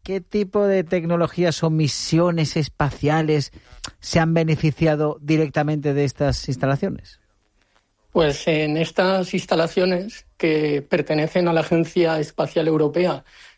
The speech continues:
Speaker 2: pero que están establecidas y operando aquí en Valencia de forma coordinada con, con nuestro consorcio, sobre todo medimos tecnologías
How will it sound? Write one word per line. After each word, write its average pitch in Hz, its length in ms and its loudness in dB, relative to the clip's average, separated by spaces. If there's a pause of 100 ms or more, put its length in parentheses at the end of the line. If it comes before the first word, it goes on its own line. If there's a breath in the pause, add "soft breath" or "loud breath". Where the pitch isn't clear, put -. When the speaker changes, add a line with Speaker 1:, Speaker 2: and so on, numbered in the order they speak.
(140)
Speaker 2:
pero 151 300 0
que 147 600 0
están 151 460 0
establecidas 160 720 0
y - 20 2
operando 156 400 -2
aquí 156 300 0
en 147 120 -2
Valencia 151 480 2
de 147 140 -4
forma 151 380 -2
coordinada 147 680 -2
con, 139 520 -8
con 165 160 2
nuestro 151 300 0
consorcio, 170 680 0 (480 loud breath)
sobre 165 280 0
todo 170 220 2
medimos 202 520 -2
tecnologías 185 1040 0